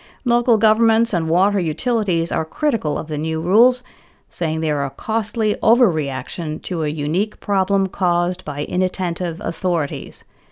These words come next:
Environmentalists applaud the rules, saying that Michigan will raise the bar for other states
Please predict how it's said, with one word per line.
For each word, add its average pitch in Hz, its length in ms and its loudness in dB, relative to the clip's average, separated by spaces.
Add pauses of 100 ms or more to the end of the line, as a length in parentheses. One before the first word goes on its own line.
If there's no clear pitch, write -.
(440)
Environmentalists 175 920 0
applaud 233 440 2
the 160 80 2
rules, 165 420 0 (420)
saying 226 280 0
that 208 160 2
Michigan 240 440 2
will 185 200 2
raise 233 380 2
the 220 80 2
bar 208 420 2
for 214 200 -4
other 240 220 2
states - 540 -6